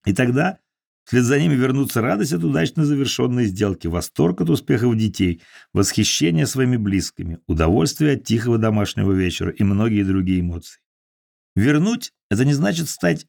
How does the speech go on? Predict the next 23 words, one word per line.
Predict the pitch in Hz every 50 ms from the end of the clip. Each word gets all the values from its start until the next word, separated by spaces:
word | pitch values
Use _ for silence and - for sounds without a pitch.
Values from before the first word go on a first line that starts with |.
| -
эмоционально | 147 143 139 - 147 147 151 156 151 147 143 139
несдержанным. | 139 143 147 123 123 123 110 95 85 80 80 76 73 - - _ _ _ _ _ _ _ -
Это | 101 113 127
значит | 113 143 160 - 135 143 123 - _
принять | 131 135 143 143 139 127 - -
право | 127 135 139 135 117 113 113
эмоций | 113 113 117 113 110 - - 98
на | 92 85
существование | - - - - - 80 - - 90 87 90 120 165 185 160 107 90 92 - - _ _ _ -
и | 104
найти | 104 113 120 110 120 113
дополнительные | 104 104 104 110 104 101 101 98 90 - 98 87
способы | - - - 127 139 - - - 104 101
управления | 95 101 101 92 95 98 98 92 92 92
ими. | 90 - 85 80 78 - - _ _ _ _ _ _ _ _ _ _ _ _ _ _ _
Давайте | - 92 98 123 185 175 165 156
начнём | 151 147 - - 117 117 107 95 90 - _ _ _ _ _ _
возвращение | 82 87 95 87 90 92 92 - - - 175 190 175 - - -
с | -
маленьких | 87 90 101 104 107 98 90 - 82 - -
радостей. | 80 80 80 80 - - - - _ _ _ _ _ _ _ _ _ _ _ _ _ _ -
Взгляд | 85 82 82 95 120 135 139 -
непосвящённого. | 120 110 123 - - 120 120 107 - - 104 90 85 82 85 - - -